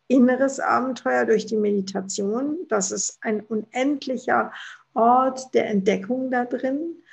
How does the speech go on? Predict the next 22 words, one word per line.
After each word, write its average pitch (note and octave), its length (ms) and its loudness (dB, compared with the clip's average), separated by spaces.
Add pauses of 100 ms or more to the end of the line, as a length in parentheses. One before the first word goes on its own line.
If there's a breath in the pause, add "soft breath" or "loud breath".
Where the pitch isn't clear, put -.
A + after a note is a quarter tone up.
(300 loud breath)
Und C#4 240 6
ein B3 220 2
äußeres D4 520 0
Abenteuer A3+ 540 2
dadurch, A3+ 420 2
dass A#3 300 0
wir C4 120 2
solche A3 340 0
Dinge A3+ 520 2
wagen, G3+ 440 4
unsere A#3+ 300 -2
Bäckerei A#3 520 0
zu A#3 180 -4
eröffnen. G#3 540 -2 (680 soft breath)
Auch A3+ 240 4
wenn B3 160 2
vielleicht A3+ 300 2
nicht G#3 180 -2
alle A3 240 2
die A3+ 80 -2
Brötchen, G#3+ 720 4
äh, G#3 400 0